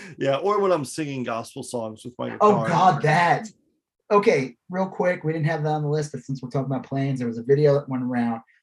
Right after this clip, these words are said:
Speaker 2: of,
Speaker 1: Yeah.
Speaker 2: like, this guy playing the guitar and all these
Speaker 1: Yep.
Speaker 2: people singing Christian songs. Now, someone said, though, that that was a chartered flight and not a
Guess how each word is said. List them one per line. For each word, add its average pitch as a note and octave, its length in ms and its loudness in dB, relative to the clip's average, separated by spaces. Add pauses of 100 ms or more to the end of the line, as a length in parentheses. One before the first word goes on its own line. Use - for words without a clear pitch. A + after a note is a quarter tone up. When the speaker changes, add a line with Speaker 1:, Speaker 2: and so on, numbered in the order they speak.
(220)
Speaker 2:
of, B2 220 2
Speaker 1:
Yeah. C#3 120 -2 (140)
Speaker 2:
like, A2+ 240 -6 (220)
this A#2+ 320 -8 (360)
guy C#3 480 0
playing C3+ 640 -4 (200)
the A#2 100 -10
guitar D3 680 0
and A2 140 -14
all A#2 140 -8
these D#3 120 0
Speaker 1:
Yep. - 60 -8
Speaker 2:
people A#2+ 260 -8
singing A#2 680 -6
Christian D#3 480 -8
songs. D3 540 0 (580)
Now, D#3 160 -2
someone F4+ 520 -6
said, D#3 540 0
though, B2+ 220 0
that A#2 160 -12
that C#3+ 180 -2
was D3 140 -2
a A#2+ 160 -6
chartered A2+ 560 -8
flight F#2+ 520 -12
and G#2 180 -10
not G2 420 -10
a F2 520 -8